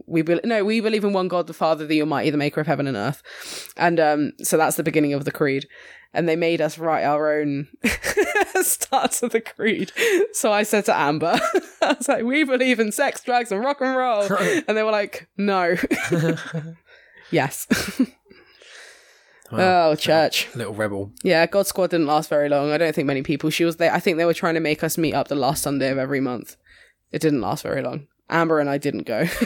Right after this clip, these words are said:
Speaker 1: <laughs> So
Speaker 2: Off it goes, off the rails. Yeah, I, I just never
Speaker 1: God Squad.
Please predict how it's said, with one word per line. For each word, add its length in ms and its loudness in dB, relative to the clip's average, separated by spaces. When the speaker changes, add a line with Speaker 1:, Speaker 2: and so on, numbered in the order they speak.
Speaker 1:
<laughs> 360 -2
So 320 0
Speaker 2:
Off 220 -6
it 60 -6
goes, 280 -2
off 160 -6
the 60 -8
rails. 420 0
Yeah, 180 0
I, 280 2
I 40 0
just 180 -4
never 180 -4
Speaker 1:
God 220 0
Squad. 400 -6